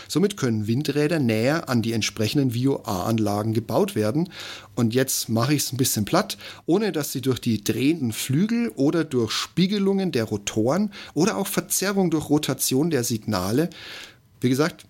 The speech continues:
es war jetzt ein bisschen platt, aber ich glaube, ihr habt so grob rausgehört, was die drei größten Risiken sind.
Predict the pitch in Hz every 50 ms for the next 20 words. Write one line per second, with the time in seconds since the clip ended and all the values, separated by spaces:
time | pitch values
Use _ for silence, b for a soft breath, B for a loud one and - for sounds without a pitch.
0 | _ - - - - 107 110 131 135 - 151 135 - - 113 - 147 151 151 -
1 | 143 120 120 113 - 127 135 156 151 131 117 147 156 - - - 156 139 131 -
2 | 127 135 147 208 220 147 - 120 151 170 165 - - 160 156 156 135 120 - -
3 | 127 - - - 107 110 139 - - 123 123 - - 120 110 104 117 120 - 143
4 | 131 - 120 113 - 123 123 117